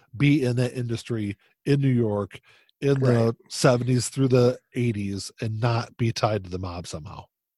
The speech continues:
Speaker 2: Oh, I, I know. I agree. But I'm
Speaker 1: You know,
Speaker 2: just saying,
Speaker 1: and,
Speaker 2: I think
Speaker 1: and,
Speaker 2: it's,
Speaker 1: and
Speaker 2: I
Speaker 1: I,
Speaker 2: think it's
Speaker 1: and I'm
Speaker 2: different now, though.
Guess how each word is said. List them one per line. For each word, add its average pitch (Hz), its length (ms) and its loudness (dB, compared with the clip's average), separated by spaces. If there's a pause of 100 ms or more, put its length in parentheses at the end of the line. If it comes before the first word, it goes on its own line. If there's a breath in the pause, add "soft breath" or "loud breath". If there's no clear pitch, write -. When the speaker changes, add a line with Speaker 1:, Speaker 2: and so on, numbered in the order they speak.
(140)
Speaker 2:
Oh, 277 140 4
I, 214 280 8
I 226 40 2
know. 233 280 -4 (100)
I 160 80 0
agree. 190 320 4 (1000 soft breath)
But 165 100 4
I'm 170 60 8
Speaker 1:
You 139 60 8
know, - 20 8
Speaker 2:
just 143 100 4
saying, 175 180 10
Speaker 1:
and, 190 100 10
Speaker 2:
I 190 40 10
think 170 140 6
Speaker 1:
and, 196 80 10
Speaker 2:
it's, - 140 2
Speaker 1:
and 190 120 8
Speaker 2:
I 202 40 8
Speaker 1:
I, - 20 6
Speaker 2:
think 214 140 6
it's 175 140 6
Speaker 1:
and 185 120 8
I'm 214 80 10
Speaker 2:
different 143 300 2
now, 123 200 -6
though. 123 320 -8